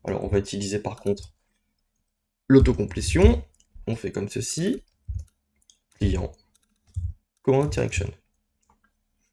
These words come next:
Donc pourquoi on utilise interaction.commandName ? Puisque souvenez-vous dans le fichier index point J S, euh, on, on met ici, euh, en clé de notre collection, le nom de la commande.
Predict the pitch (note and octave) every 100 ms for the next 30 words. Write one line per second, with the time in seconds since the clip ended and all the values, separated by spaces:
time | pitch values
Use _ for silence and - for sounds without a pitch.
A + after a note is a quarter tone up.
0 | _ - - G#3 A#3 A3 G3+ D3 D3 B2+
1 | - - _ - C3+ C3+ B2+ C3 A#2+ A#2
2 | G#2 F#2+ C#3 G#3 A2+ - _ _ _ -
3 | - A2+ B3 G#3 F#3+ F#3 C#3+ - C#3+ B2
4 | A#2 - A2 - - A#3+ - - - _
5 | _ _ - - _ - F#3 G#3 - G#3+
6 | A#3 E3+ - E3+ E3 D3+ D3+ B2+ - F3
7 | - _ _ _ _ _ _ _ _ _
8 | _ _ _ _ _ _ A#2+ G2+ F#2 -
9 | A2 - D3 D3+ D3+ - _ G#2+ G2+ G#2+
10 | G#2 G2+ - - F#2 G2 C#3 G#3+ - _
11 | _ _ _ - G2+ G2+ D3+ A3 E3 D#3
12 | D#3 A2+ F#2 E2+